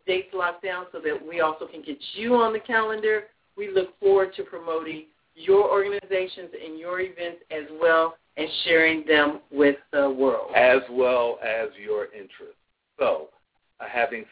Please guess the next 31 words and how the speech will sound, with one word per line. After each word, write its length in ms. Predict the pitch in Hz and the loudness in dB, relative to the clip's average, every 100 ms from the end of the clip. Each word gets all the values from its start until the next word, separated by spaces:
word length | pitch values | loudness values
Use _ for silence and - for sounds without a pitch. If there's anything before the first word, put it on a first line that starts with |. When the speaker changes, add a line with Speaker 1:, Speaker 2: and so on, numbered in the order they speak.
| - | 0
Speaker 2:
said 200 | 110 101 | 2 2
that, 240 | 85 78 - - | -4 -14 -16 -14
reach 280 | 110 113 - | -12 -4 2
out 240 | 117 107 - | 2 2 -2
to 140 | 101 | -4
us, 160 | 85 80 _ _ _ | -4 -8 _ _ _
communicate 640 | - 104 117 120 113 113 95 | -16 -8 -6 -6 0 2 2
with 240 | 95 - | -4 -8
us, 220 | 82 78 - _ _ _ | -14 -14 -20 _ _ _
let 240 | 90 104 110 | 0 2 2
us 120 | 107 - | -2 -6
know 220 | 110 107 | -6 -4
what 260 | 107 95 | -2 -4
you're 260 | 98 107 104 | 2 2 2
interested 540 | 98 - 95 90 92 | -2 -8 -8 -8 -12
in. 200 | 90 90 - _ 135 | -14 -14 -18 _ 0
We're 160 | 147 | 2
probably 680 | 147 156 143 139 131 131 127 _ | 2 2 2 2 0 0 -2 _
more 240 | 117 127 127 | -2 0 2
likely 420 | 123 120 127 120 123 | 0 -2 -4 -10 -8
interested 720 | 117 - 104 127 - 104 98 98 - | -12 -6 2 2 2 -8 -14 -14 -12
in 140 | 98 | -12
it 140 | 95 92 90 | -12 -10 -6
as 160 | 85 - | -4 -6
well, 320 | 71 85 - - - - | -6 -6 -6 -14 -20 -4
and 380 | 117 107 101 90 | 0 2 0 0
we 260 | 117 131 | 4 4
will 220 | 117 110 - | 2 0 0
do 120 | 110 | -6
the 80 | 98 | -6
legwork 580 | 98 92 90 90 90 | -4 -6 -8 -10 -12